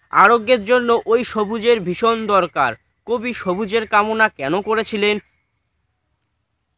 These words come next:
পাঁচ, দুই দাগ, "আমার দরকার শুধু গাছ দেখা,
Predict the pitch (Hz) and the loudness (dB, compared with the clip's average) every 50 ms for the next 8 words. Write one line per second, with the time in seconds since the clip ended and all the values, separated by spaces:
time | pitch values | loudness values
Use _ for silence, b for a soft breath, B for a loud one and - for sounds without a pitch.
0 | _ - 165 139 123 - - - _ _ _ _ _ _ _ _ _ _ _ _ | _ -6 -4 -4 -4 -6 -12 -18 _ _ _ _ _ _ _ _ _ _ _ _
1 | _ - 147 143 151 202 202 190 180 147 120 - _ _ _ _ _ _ _ _ | _ -20 -12 -8 -6 -4 0 2 2 2 0 -2 _ _ _ _ _ _ _ _
2 | _ _ _ _ _ _ _ _ - 160 185 220 247 262 247 202 247 247 226 - | _ _ _ _ _ _ _ _ 2 4 4 6 6 4 4 2 0 -2 0 -2
3 | 262 - - - 247 240 254 180 165 165 170 180 196 170 165 175 165 - 170 139 | -4 -6 -6 -6 -6 -6 -4 2 6 8 8 8 8 6 2 -2 -2 -2 -4 -6
4 | 117 | -6